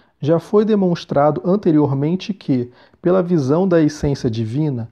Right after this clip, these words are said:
a mente criada tem Deus presente diante de si.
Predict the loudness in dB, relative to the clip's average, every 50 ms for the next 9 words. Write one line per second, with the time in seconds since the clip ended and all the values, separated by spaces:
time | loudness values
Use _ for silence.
0 | _ -4 -2 0 0 0 -2 -2 -4 -8 -6 -2 2 2 4 4 4 4 2 0
1 | -2 -2 -2 -2 0 0 0 0 0 -2 -2 0 0 0 0 0 0 -2 -4 -4
2 | -4 -4 -2 -2 -2 -2 -4 -4 -2 -2 -2 -2 -4 -8 -8 -6 -6 -6